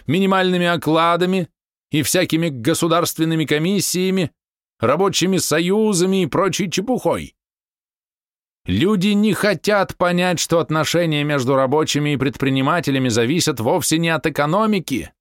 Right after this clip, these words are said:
В основном и самом существенном они зависят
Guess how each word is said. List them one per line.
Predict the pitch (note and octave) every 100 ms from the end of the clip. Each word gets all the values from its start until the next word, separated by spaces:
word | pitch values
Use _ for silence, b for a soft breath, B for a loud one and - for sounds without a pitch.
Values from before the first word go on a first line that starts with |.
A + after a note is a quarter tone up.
| _ _ _ _ _ _ _ _ _ -
В | E2
основном | G#2+ - G2+ F2+ E2+ C3+ D3+ C3+ A#2
и |
самом | - C3 C#3+ C3
существенном | A2+ B2+ A2 - F#3+ F3 - A#2 G2 F2
они | E2+ G#2
зависят | A#2+ A2+ B2+ C3 B2+